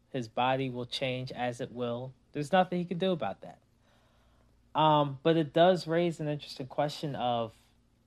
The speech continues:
what will they do with him? Because, I mean, he can't play a high schooler forever, right? So they will have to advance his age,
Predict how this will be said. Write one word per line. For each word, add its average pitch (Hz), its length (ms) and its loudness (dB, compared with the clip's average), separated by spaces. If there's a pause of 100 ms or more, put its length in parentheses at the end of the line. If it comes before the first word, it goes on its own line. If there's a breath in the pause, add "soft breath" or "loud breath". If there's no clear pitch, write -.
(1040)
what 147 240 4
will 147 100 2
they 127 160 0
do 131 280 0
with 131 320 -4
him? 90 200 -14 (220)
Because, 123 440 -2 (1200 soft breath)
I 139 100 -2
mean, 123 180 -6
he 160 140 -2
can't 175 400 0 (880)
play 131 400 2
a 110 100 -8
high 127 200 -2
schooler 110 500 -8
forever, 107 480 -8 (160)
right? 113 280 0 (540)
So - 240 0
they 131 160 2
will 131 160 -2
have 165 360 0
to 131 320 -4 (260)
advance 127 540 -6
his 120 240 -8
age, 110 480 -10